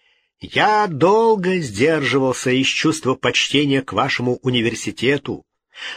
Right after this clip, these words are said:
но я не намерен более быть хладнокровным зрителем ваших жестокостей». «Я с вами заодно, господин Кричтон», —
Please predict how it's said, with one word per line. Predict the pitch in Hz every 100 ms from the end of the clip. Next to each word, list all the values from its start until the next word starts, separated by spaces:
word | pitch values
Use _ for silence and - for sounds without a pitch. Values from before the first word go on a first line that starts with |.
| -
но | 110 135
я | 151 123 143 202 165 _
не | 120 131 175
намерен | 190 202 185 202 208 208
более | 123 151 180 185 180
быть | 127 170
хладнокровным | - 143 156 127 165 - 156 175 160
зрителем | 135 135 139 175 208 214 196 - -
ваших | 80 110 180 - 165 147
жестокостей». | 98 117 - 180 - 143 - 123 90 - _ _ _ _ _ _ _ _ _ _ _ _ _ _ _ _ _ _ _ -
«Я | 78 139 156
с | - -
вами | 104 170 165 156
заодно, | 117 131 131 123 190 156
господин | 107 - 98 123 107
Кричтон», — | - 147 - - 101 73